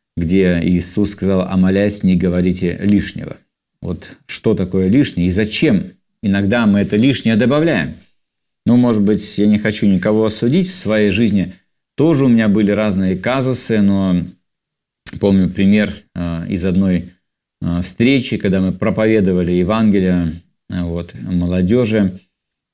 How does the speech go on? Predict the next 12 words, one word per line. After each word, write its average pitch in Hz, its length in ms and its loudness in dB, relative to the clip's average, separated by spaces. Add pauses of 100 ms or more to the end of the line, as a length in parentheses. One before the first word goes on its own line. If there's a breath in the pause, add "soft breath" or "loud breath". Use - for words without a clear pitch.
и 85 240 -2
там 90 240 2
был 90 120 2
один 90 220 2
у 90 40 4
нас 90 160 2
брат, 156 360 -2
и 113 60 0
он, 113 120 2
когда 110 400 0
волновался, 113 960 0
он 113 340 2